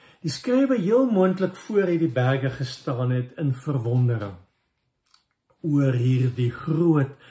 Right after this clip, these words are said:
en magtige God wat hierdie berge gemaak het. Elke keer as ons deur die Toys Kloof pas ry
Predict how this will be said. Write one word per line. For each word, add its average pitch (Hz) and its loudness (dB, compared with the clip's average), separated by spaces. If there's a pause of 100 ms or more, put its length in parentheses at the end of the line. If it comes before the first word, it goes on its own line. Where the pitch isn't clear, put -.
(300)
en 123 0
magtige 156 -4
God 127 -4 (520)
wat 113 -10
hierdie 123 -4
berge 107 -8
gemaak - -16
het. - -20 (1300)
Elke 131 -4
keer 123 -2 (580)
as - -4
ons 139 0
deur 131 2
die 123 -2
Toys 139 0 (100)
Kloof 131 -2
pas 107 -8
ry - -16